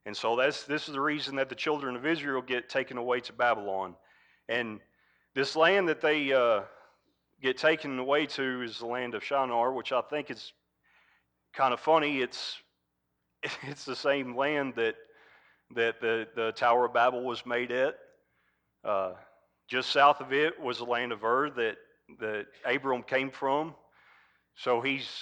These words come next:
not only is he getting them out of Jerusalem, but he's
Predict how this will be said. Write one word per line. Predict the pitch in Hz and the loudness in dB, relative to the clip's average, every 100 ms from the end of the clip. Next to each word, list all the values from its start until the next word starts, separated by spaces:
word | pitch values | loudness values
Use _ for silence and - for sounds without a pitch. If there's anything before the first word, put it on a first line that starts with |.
| - _ _ _ _ _ _ - | -16 _ _ _ _ _ _ 4
not | 131 160 | 8 10
only | 165 156 | 8 6
is | 135 - | 2 -2
he | 151 | -2
getting | 151 165 151 | 0 0 0
them | 151 135 | 0 4
out | 143 160 | 8 8
of | 147 127 - - - | 6 2 -4 -18 -18
Jerusalem, | 117 127 170 180 131 113 113 127 - _ _ - | -6 0 0 0 -4 -2 -4 -6 -14 _ _ -6
but | 113 120 | -4 -2
he's | 139 123 - - | -4 -6 -8 -10